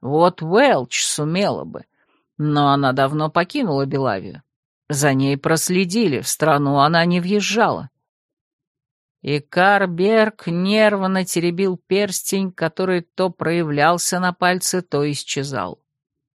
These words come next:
Глава тайной службы понимал, что срочно нужно ехать во дворец на доклад к императору. Но сил от чего-то не было. Он устал.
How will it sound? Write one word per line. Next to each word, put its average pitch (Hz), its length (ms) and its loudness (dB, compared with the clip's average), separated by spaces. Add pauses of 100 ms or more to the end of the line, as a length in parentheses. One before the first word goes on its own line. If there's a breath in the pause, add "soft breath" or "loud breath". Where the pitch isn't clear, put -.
Глава 151 440 2
тайной 160 360 2
службы 165 500 -4
понимал, 160 460 -2
что - 240 -8
срочно 151 600 -4
нужно 151 340 -4
ехать 156 480 -4
во 147 120 -4
дворец 143 500 -2
на 160 100 -2
доклад 151 400 0
к - 60 -8
императору. 156 640 -4 (840)
Но 147 240 0
сил 175 380 0
от 131 120 -2
чего-то 143 520 -2
не 131 220 -2
было. - 300 -14 (520)
Он 214 260 4
устал. 139 560 -4